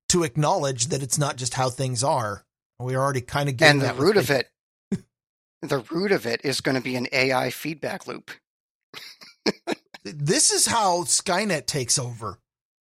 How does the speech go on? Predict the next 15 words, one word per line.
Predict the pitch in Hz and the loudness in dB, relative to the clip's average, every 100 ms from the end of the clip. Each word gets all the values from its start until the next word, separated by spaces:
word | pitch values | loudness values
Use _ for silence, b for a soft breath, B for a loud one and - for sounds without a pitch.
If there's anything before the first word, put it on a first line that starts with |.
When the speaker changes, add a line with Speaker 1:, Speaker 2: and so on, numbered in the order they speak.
| _ _ _ _ _ _ _ _ | _ _ _ _ _ _ _ _
Speaker 1:
This | - - | -6 -4
is, | 131 - - - _ _ _ _ _ _ _ _ _ _ _ _ _ - | -2 -2 -4 -4 _ _ _ _ _ _ _ _ _ _ _ _ _ -4
this | 147 | -2
is, | 143 - - | 0 0 -2
Speaker 2:
But | 139 | 2
Speaker 1:
okay. | 175 175 | 4 6
Speaker 2:
but | 175 | 6
is | 170 214 | 6 4
that | 220 190 | 4 2
feedback | - 202 190 175 151 | 0 -4 2 2 2
loop | 165 147 | -2 -2
capable | - 151 156 143 143 | 0 0 0 -2 -2
of | 127 | -4
becoming | - - 147 139 | -6 -2 -2 0
self-aware? | - 147 - 135 123 151 110 | -2 -4 -2 -2 0 0 0